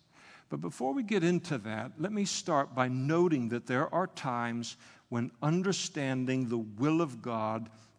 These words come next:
isn't that easy. And it wasn't that easy even for the Apostle Paul. He had a plan for his second missionary journey. Again,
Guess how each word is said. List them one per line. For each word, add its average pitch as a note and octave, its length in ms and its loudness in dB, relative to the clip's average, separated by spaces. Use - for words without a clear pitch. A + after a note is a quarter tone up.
isn't C3 340 0
that B2 200 2
easy. G#2+ 540 -2
And C3 180 4
it C3 140 2
wasn't C3+ 680 2
that A#2 200 -2
easy A#2 680 -6
even F#3 340 6
for C#3+ 300 -2
the C3 140 0
Apostle B2+ 560 -6
Paul. A2+ 540 -8
He A3 300 6
had E3+ 300 4
a D3 80 6
plan A#2+ 920 0
for C3 220 0
his D#3+ 240 4
second - 500 2
missionary C#3 640 0
journey. G#2 480 -2
Again, B2+ 380 4